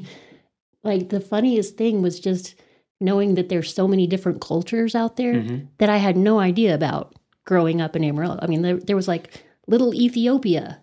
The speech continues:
Speaker 1: you know, and that, that I lived right by. And it was all Ethiopian people, which their culture was so amazing to
Speaker 2: Yeah.
Speaker 1: me, you know, because it was everywhere. And here,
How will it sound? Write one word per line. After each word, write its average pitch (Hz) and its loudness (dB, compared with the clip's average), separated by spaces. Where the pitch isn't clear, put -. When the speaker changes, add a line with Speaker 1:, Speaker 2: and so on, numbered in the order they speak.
Speaker 1:
you 185 2
know, 175 0
and 165 0
that, 160 -4
that 175 -4
I 175 0
lived 170 0
right 156 0
by. 135 -8
And - -12
it - -14
was 170 -6
all 190 -2
Ethiopian 214 0
people, 170 -4
which - -6
their 185 0
culture 277 -2
was 180 2
so 269 4
amazing 233 4
to 147 0
Speaker 2:
Yeah. 135 2
Speaker 1:
me, - -10
you 180 0
know, 185 2
because 240 0
it 214 4
was 220 -2
everywhere. 202 2
And 185 2
here, 349 0